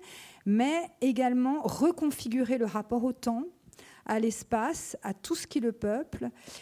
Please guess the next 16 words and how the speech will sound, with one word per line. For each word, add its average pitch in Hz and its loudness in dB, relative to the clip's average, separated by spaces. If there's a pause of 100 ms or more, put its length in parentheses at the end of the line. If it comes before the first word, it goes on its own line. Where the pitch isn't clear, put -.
(280)
Elle 220 4
va 226 0
aussi, 247 -2
euh, 196 -2
faire 233 -2
advenir 247 2
un, 196 -4
ce - -10
que 233 -4
vous 202 -2
appelez 220 -4
le, 214 2 (680)
l'enforestement, 240 0
le 233 6
regard 247 2
enforesté, 240 -2